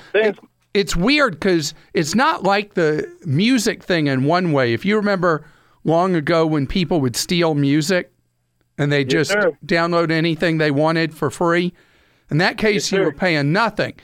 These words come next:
Speaker 2: In the case with these, um, pirates of pay T V, you're paying something, could be twenty a month,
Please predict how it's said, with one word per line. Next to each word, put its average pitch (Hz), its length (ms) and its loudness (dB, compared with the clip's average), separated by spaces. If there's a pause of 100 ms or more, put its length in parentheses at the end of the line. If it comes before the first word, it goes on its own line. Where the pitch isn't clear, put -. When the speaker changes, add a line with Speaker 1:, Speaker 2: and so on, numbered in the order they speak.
(280)
Speaker 2:
In 165 180 0
the 147 80 0
case 233 420 -2
with 170 160 -2
these, 185 400 -2 (100)
um, 139 440 0
pirates 196 880 -2
of 127 260 -2 (420)
pay 196 220 -2
T 156 260 -2
V, 165 460 -2 (720)
you're 170 240 0
paying 208 500 0
something, 147 460 -2
could 139 180 -4
be 131 140 -6
twenty 196 420 -2
a 180 60 0
month, 170 400 0